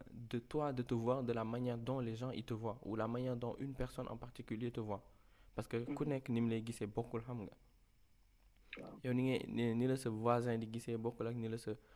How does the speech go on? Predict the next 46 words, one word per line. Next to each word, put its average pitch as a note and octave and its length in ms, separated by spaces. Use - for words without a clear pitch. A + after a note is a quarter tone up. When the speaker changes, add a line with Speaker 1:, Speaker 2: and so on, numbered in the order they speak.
Speaker 1:
boss, A#2 440
wala G#2+ 140
sa A#2 140
collègue, A2 400
wala G#2 140
sa - 140
jabar, A2 300
wala G#2 160
sa A#2+ 100
frère, A2 260
ni G2+ 100
mu G#2+ 100
lay G#2+ 120
gisee, A2+ 200
xam A#2 160
nga, A2+ 80
bokkul. A2+ 360
Speaker 2:
Mhm. - 400
Speaker 1:
Mais A#2 240
en B2 80
fait, C3 180
quand D3 120
tu - 140
dis C3 160
écrire C#3 300
pour - 140
exister, A#2 420
ça B2+ 180
permet, B2+ 420
toi, A2 320
vu C3 120
que D3 80
tu D3 120
es C#3+ 40
le C3 80
personnage A#2+ 420
principal, A#2 420
munoo A#2+ 300
seetaan A2+ 340
sa A2 80
filmu G#2+ 300
bopp. G2 200
Parce - 140
que - 80
yaay A2 160
filmé, A#2+ 380